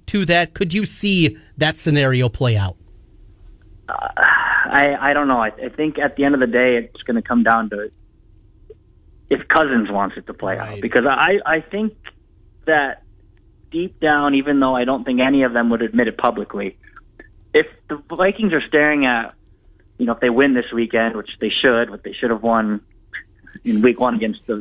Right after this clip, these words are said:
Speaker 2: the, the Buccaneers, so
Speaker 1: Yeah.
Speaker 2: I'm not confident giving any win to the Vikings at this point. But if they win this weekend, and you can just assume loss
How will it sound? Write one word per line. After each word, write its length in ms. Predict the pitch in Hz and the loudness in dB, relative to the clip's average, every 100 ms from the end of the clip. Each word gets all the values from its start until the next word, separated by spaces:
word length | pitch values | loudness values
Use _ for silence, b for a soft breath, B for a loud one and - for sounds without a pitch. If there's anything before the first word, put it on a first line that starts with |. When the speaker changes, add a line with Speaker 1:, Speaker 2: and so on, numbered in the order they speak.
| - | -8
Speaker 2:
the, 100 | 98 - | -14 -12
the 60 | 107 | -2
Buccaneers, 540 | 120 117 120 120 101 | -2 0 0 0 0
so 40 | 117 | -2
Speaker 1:
Yeah. 60 | |
Speaker 2:
I'm 80 | 113 | 0
not 240 | 117 113 - | 0 0 -4
confident 460 | 123 117 117 113 - | -4 -4 -12 -16 -10
giving 300 | - 123 120 | -6 -4 -2
any 200 | 117 123 | 0 0
win 180 | 110 104 | 0 -4
to 40 | 101 | -6
the 60 | |
Vikings 420 | - 98 - 101 98 | -4 -4 -6 -16 -16
at 60 | - | -16
this 100 | - - | -18 -10
point. 220 | 107 104 B B B - | -8 -8 B B B -2
But 140 | 139 | 2
if 200 | 156 165 - | 2 2 2
they 100 | 170 | 2
win 240 | 160 151 | 2 0
this 180 | 143 - | -2 0
weekend, 520 | 131 123 107 104 107 - _ _ - | -2 0 -2 -4 -8 -10 _ _ -6
and 160 | 131 123 | 2 2
you 100 | 127 | 4
can 160 | 131 | 2
just 140 | 123 117 | 0 -2
assume 380 | 117 - 139 117 | -2 2 2 4
loss 340 | 120 123 127 | 2 2 -2